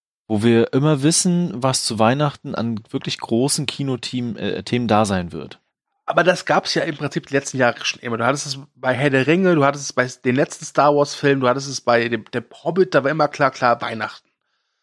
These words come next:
Speaker 1: Mhm.
Speaker 2: Ja, also neu ist das nicht, aber, äh, <laughs> ich find's halt schon krass, dass irgendwie bis zweitausendsechsundzwanzig, siebenundzwanzig jetzt klar ist, was da kommt.
Speaker 1: Ja.
Speaker 2: Ähm, wobei ich natürlich gespannt bin auf die neue Star Wars Trilogie.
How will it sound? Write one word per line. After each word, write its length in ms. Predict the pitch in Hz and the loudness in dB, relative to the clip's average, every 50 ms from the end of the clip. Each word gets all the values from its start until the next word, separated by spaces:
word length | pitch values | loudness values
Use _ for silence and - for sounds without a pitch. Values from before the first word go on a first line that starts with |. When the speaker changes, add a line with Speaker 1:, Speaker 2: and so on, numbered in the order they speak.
| _ - | _ -16
Speaker 1:
Mhm. 200 | 98 85 95 101 | -14 -12 -8 -2
Speaker 2:
Ja, 140 | 123 123 123 | 2 4 4
also 220 | 135 139 139 147 | 4 4 4 2
neu 180 | 143 139 143 160 | 2 4 4 4
ist 220 | 185 185 165 - | 4 2 -2 0
das 220 | - 156 143 - - | 0 -2 -2 -2 -2
nicht, 320 | 156 170 165 - - - - - - _ _ _ _ | -2 -2 -2 -4 -6 -10 -12 -20 -20 _ _ _ _
aber, 680 | - 131 135 139 139 135 135 127 - 139 135 131 131 - | 0 2 4 6 6 6 6 4 4 2 2 2 2 0
äh, 20 | |
<laughs> 80 | - - | -2 -2
ich 100 | - - | -2 0
find's 160 | - 202 190 - | 0 -2 0 0
halt 80 | 160 - | 0 0
schon 120 | - 147 | -2 -6
krass, 260 | - - 147 165 - - | -4 -4 -4 -4 -4 -6
dass 160 | 165 - - | -12 -12 -8
irgendwie 240 | - 151 156 147 139 | -8 -8 -6 -6 -6
bis 180 | 143 - - | -8 -8 -8
zweitausendsechsundzwanzig, 1400 | - - - - - 131 165 180 - 147 160 156 156 147 151 135 170 160 - 175 147 - - 139 160 185 - 170 120 | -10 -12 -10 -4 0 0 0 0 0 2 2 2 2 0 -4 -4 -4 -4 -4 -8 -8 -2 0 2 2 2 0 -2 -4
siebenundzwanzig 440 | - 185 165 170 - - 156 - - | -2 -2 -2 -2 0 -2 -4 -2 -4
jetzt 160 | 139 - - | -10 -8 -2
klar 180 | - 165 156 165 | 2 4 4 4
ist, 100 | 156 - | 4 2
was 140 | 151 151 - | -2 -2 -2
da 100 | - 120 | -4 -4
kommt. 400 | - - - - 135 135 139 - _ - - _ _ _ _ _ _ _ _ - | -2 0 0 0 0 -2 -10 -14 _ -20 -20 _ _ _ _ _ _ _ _ 0
Speaker 1:
Ja. 160 | 135 135 135 | 2 4 4
Speaker 2:
Ähm, 340 | 131 131 131 131 127 127 131 _ _ _ _ _ _ _ _ _ _ _ _ _ _ - | 4 2 0 -2 -2 -4 -8 _ _ _ _ _ _ _ _ _ _ _ _ _ _ -10
wobei 180 | - 127 156 160 | -2 0 2 2
ich 80 | 160 | 2
natürlich 220 | 156 - - - - | 0 -4 -8 -8 -6
gespannt 420 | 147 - - - 131 160 175 - | -6 -6 -2 -2 -2 -2 -2 -4
bin 100 | 165 139 | -4 -2
auf 220 | 127 131 139 - | -2 -2 -2 -4
die 100 | - 143 135 | -4 -8 -4
neue 220 | 131 127 127 135 | -2 0 0 0
Star 240 | 131 - 139 135 165 | 0 2 2 2 2
Wars 120 | 160 139 - | 2 0 -4
Trilogie. 500 | - - 127 127 123 120 135 160 196 | -8 -8 -8 -8 -6 -6 -8 -8 -8